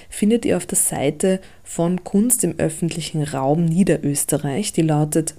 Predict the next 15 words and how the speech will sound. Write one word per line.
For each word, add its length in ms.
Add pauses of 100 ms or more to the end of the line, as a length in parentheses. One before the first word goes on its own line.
(140)
publicart 1120
punkt 480
a 120
t. 420 (320)
Die 160
Radtour 500
von 160
Christine 440
Gruber 420
ist 260
nämlich 320
Teil 400 (420)
des 220
Chörprojekts 1000 (120)
Supernatur, 1200